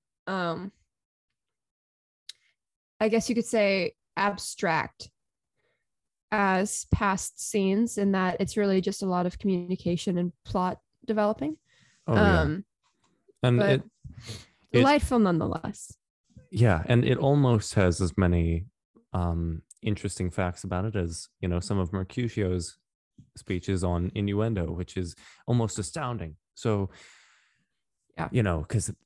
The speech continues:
Speaker 2: 'cause they just go on. Mercutio just has an unlimited supply of innuendo. But, um,
Speaker 1: He really does.
Speaker 2: yeah.
Speaker 1: It's, somebody needs to ask him if he's okay.
Speaker 2: The infamous,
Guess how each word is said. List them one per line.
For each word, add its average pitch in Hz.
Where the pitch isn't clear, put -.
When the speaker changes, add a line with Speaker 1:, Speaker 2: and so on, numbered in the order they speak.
Speaker 2:
'cause -
they 117
just 87
go 85
on. 85
Mercutio 92
just 82
has 82
an 92
unlimited 95
supply 87
of 80
innuendo. 85
But, 101
um, 101
Speaker 1:
He 320
really 403
does. 165
Speaker 2:
yeah. 135
Speaker 1:
It's, 82
somebody 381
needs 240
to 190
ask 170
him 190
if 180
he's 220
okay. 202
Speaker 2:
The 101
infamous, 107